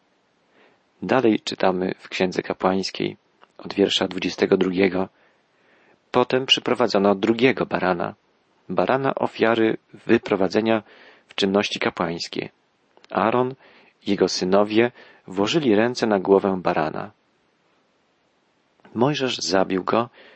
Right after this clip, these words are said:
wziął trochę jego krwi i pomazał nią wierzch prawego ucha Aarona, duży palec jego prawej ręki i duży palec jego prawej nogi.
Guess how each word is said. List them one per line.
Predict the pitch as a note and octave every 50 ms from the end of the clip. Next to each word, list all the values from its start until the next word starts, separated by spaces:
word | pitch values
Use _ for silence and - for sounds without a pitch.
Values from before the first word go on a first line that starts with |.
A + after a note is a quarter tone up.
| _ _ -
wziął | - - C3 C3 B2+
trochę | - G#2+ - - F#2 F2
jego | F2+ G#2 - -
krwi | - - - - - G#2+ B2 C#3 - _ _ _ _ _ _ _ _ _ _
i | A2
pomazał | - - G2 G2+ C3+ D#3+ D3+ D3 C#3+ C3
nią | A#2+ A#2 A#2 A2+ A2+ A2+ G2 E2+
wierzch | D#2+ F#2 G#2 A#2 C3 C3+ - - - _
prawego | _ - G2 F2+ F#2 A2+ A#2 A2 G2+
ucha | - - A2+ G2+ - - C2+
Aarona, | D#2 E2 E2+ F2+ F2+ F#2+ G2 G#2+ A#2 - _ _ _ - - - _ _ -
duży | F#2 F#2 G#2 A2+ G#2 F#2+ -
palec | - G2+ G#2 G2 F2 E2+
jego | F#2 F2 - G2
prawej | - - - G2 F#2+ F#2+ F2+ E2+
ręki | E2 F#2+ F#2 F#2 F#2+ - - - G#2+ A2+ - _ - - _ _ _ _
i | - G#2
duży | F#2+ F#2+ A#2 C#3 D3 C3
palec | - - E2+ F2+ G2 G2+
jego | G#2 A2 G#2 A#2+
prawej | - - - E2+ E2+ G2+ G#2 G#2
nogi. | F#2+ E2+ D#2+ - - - -